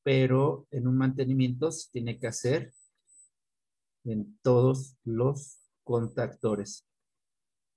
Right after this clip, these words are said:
Estamos limpiando perfectamente y limpiamos y con el otro lado del hisopo vamos a secar el exceso de alcohol isopropílico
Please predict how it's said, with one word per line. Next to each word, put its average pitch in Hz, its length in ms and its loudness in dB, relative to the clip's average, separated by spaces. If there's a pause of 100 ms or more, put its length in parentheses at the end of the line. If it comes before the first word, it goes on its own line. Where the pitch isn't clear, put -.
(520)
Estamos 110 460 -8
limpiando 160 840 -2
perfectamente 156 1000 -4 (1200)
y 147 460 0 (260)
limpiamos 156 800 2
y 131 260 0
con 135 220 6
el 135 180 8
otro 165 720 4
lado 143 420 0
del 135 200 2
hisopo 156 560 -4
vamos 127 380 -4
a 123 60 -4
secar 160 460 -4 (2500)
el 131 420 0 (520)
exceso 123 640 0
de 123 100 4
alcohol 117 320 0
isopropílico 120 1000 -4